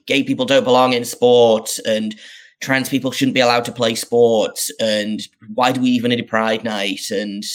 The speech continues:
you know, blah, blah, blah, all of this, this stuff that I see kind of on a, a daily basis every time I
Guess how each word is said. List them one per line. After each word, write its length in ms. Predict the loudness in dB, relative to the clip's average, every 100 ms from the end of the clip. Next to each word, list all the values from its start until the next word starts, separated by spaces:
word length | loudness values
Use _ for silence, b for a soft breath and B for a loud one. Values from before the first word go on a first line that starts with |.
| -10
you 180 | -6 -4
know, 240 | -2 -2
blah, 200 | -2 -4
blah, 160 | -2 -2
blah, 280 | -2 0 2
all 160 | 2
of 120 | 2 0
this, 260 | -4 -6
this 200 | -8 -10
stuff 240 | -10 -12 -10
that 120 | -6
I 80 | -6
see 200 | -6 -8
kind 160 | -6
of 80 | -6
on 100 | -4
a, 160 | -4 -4 B B B -2
a 80 |
daily 340 | 2 2 2 2
basis 500 | 0 -2 -2 -2 0
every 160 | -2
time 220 | -2 -4 -4
I 240 | -4 -4